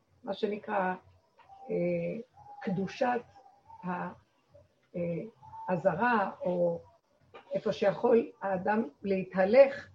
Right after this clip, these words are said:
כי אחר כך זה כבר היה שטח של, אה, שאסור להיכנס לטמאי מתים, היה כל כך קטן,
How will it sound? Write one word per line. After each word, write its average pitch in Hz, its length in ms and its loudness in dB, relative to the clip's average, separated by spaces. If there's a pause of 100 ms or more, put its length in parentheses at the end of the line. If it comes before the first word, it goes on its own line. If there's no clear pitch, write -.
(340)
כי 226 60 -10
אחר 220 200 -4
כך - 260 -4
זה 185 100 -4
כבר 190 180 -2
היה 190 240 0
שטח 208 380 -6
של, 185 260 -4 (720)
אה, 214 260 -2
שאסור 214 400 2
להיכנס 214 480 2
לטמאי 208 340 -2
מתים, 269 360 -2 (360)
היה 233 220 6
כל - 180 -2
כך - 200 -2
קטן, 302 480 4